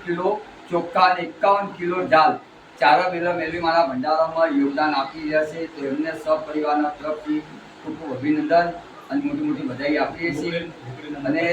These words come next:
ચારા બેલા મેલવીમાના મંદિરમાં એક સ્ટીલનો દરવાજો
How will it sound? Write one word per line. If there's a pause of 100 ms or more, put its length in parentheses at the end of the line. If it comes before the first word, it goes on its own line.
(200)
ચારા
બેલા
મેલવીમાના
મંદિરમાં (640)
એક (140)
સ્ટીલનો
દરવાજો